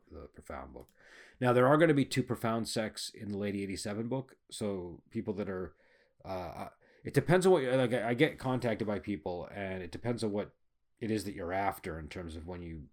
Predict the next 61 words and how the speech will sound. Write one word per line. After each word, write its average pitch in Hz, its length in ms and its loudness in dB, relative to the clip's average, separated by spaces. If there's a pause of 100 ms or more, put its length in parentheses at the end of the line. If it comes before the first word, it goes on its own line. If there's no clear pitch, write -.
feel 104 220 -2
like 87 200 -6
you 87 100 -8
want 85 320 -8
this 87 260 -8
profound 92 400 -8
material, 87 400 -8
if 78 100 -12
you're 92 100 -8
looking 92 320 -10
for 87 260 -8 (320)
the 92 120 -4
expansion 95 680 -4
of 80 100 -8
the 80 80 -10
game 90 360 -6
into 80 140 -8
the 73 80 -8
higher 82 280 -8
levels, 87 560 -8 (400)
um, 85 360 -4
which 113 140 -2
is 92 100 -6
touched - 340 -4
on 101 140 0
in 90 80 -6
the 87 140 -6 (140)
rule 98 200 -4
book, 82 300 -8
but 80 220 -8
it, - 200 -16 (120)
you 95 80 -12
know, 90 80 -8
we 87 100 -6
were, 87 260 -8
our 87 80 -8
plan 95 260 -6
was 82 120 -8
to - 80 -12
greatly 85 380 -8
expand 78 480 -10
on 71 140 -12
that. 71 220 -12 (460)
Um, 76 480 -8
so - 140 -8
there 104 140 0
are 113 140 2
profound 98 400 -6
techniques 87 380 -10
and 80 80 -12
stuff 85 220 -10
in 85 40 -12
the 78 60 -12
core 82 240 -10
book, 78 240 -10
but 73 60 -18
there 76 100 -12
just 78 140 -14
aren't 73 160 -12
that 80 200 -12
many. 80 340 -12